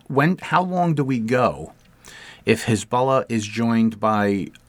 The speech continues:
uh, isis or what other, other groups are out there, and they just start to, to attack from the Jordanian side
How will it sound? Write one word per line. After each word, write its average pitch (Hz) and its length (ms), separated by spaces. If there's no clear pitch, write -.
uh, 80 360
isis 135 520
or 101 160
what 110 160
other, 110 280
other 107 180
groups 113 300
are - 100
out 131 260
there, 85 260
and 113 140
they 120 120
just 113 160
start 120 280
to, 127 260
to 120 200
attack 127 420
from 127 460
the 151 120
Jordanian 175 680
side 78 460